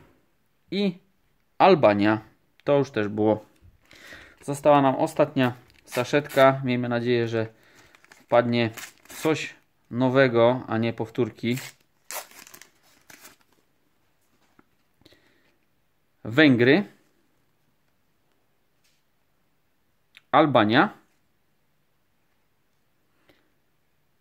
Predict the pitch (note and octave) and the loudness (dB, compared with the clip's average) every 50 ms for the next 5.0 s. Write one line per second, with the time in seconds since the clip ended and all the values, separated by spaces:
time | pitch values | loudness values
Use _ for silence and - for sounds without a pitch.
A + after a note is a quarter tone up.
0 | _ - F#3+ G3+ G3 - - B2+ A2+ G#2+ G#2 A#2+ C#3 E3+ G#3 G#3 - - _ _ | _ -10 -8 -8 -6 -2 0 0 0 0 0 0 2 2 0 0 -4 -14 _ _
1 | _ _ _ _ _ _ _ _ _ _ _ _ _ _ _ _ _ _ _ _ | _ _ _ _ _ _ _ _ _ _ _ _ _ _ _ _ _ _ _ _
2 | _ _ _ _ _ _ _ _ _ _ _ _ _ _ _ _ _ _ _ _ | _ _ _ _ _ _ _ _ _ _ _ _ _ _ _ _ _ _ _ _
3 | _ _ _ _ _ _ _ _ _ _ _ _ _ _ _ _ _ _ _ _ | _ _ _ _ _ _ _ _ _ _ _ _ _ _ _ _ _ _ _ _
4 | _ _ _ _ _ - F#3+ G3 - - - - A#2 A2+ A#2 C3 D#3+ G3 G3 | _ _ _ _ _ -2 -2 -2 -2 -2 -6 -6 -4 -2 0 0 0 0 -2